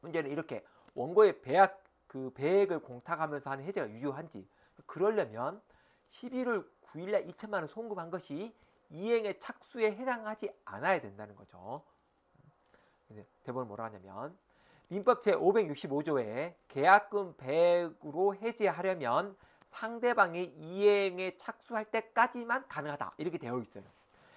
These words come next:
그러면 이행의 착수라는 게 뭐냐라고 할 때 대법원은 단순히 이행의 준비를 하는 것으로는 부족하지만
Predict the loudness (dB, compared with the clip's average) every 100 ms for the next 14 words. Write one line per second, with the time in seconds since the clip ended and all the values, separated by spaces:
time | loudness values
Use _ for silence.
0 | -14 -6 -6 0 2 2 2 -2 -8 -8
1 | 0 0 0 -4 -8 -8 4 4 4 -6
2 | _ _ -4 -2 -2 -4 -8 -6 -6 -6
3 | -4 -4 -4 _ _ -20 -20 _ -2 -2
4 | -2 -6 -2 -4 -4 -2 2 4 2 -2
5 | -10 -8 2 2 2 -4 -2 -2 -4 -6
6 | -8 -12 -6 -6 -6 -14 -6 4 6 6
7 | 4